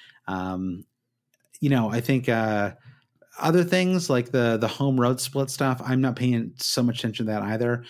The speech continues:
Um, I think the patterns of rotation have been useful. Like, who's getting subbed? You know, there's, there's five subs in the Bundesliga, which they,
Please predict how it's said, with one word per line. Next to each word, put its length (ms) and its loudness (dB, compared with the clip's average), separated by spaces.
Um, 120 2
I 40 4
think 140 2
the 80 0
patterns 680 -2
of 80 -4
rotation 480 0
have 100 -2
been 140 -2
useful. 420 -4
Like, 340 -4
who's 320 0
getting 380 0
subbed? 380 -6
You 100 -2
know, 180 0
there's, 200 -2
there's 180 -4
five 320 0
subs 320 -2
in 80 -4
the 60 -4
Bundesliga, 440 -4
which 140 -8
they, 120 -8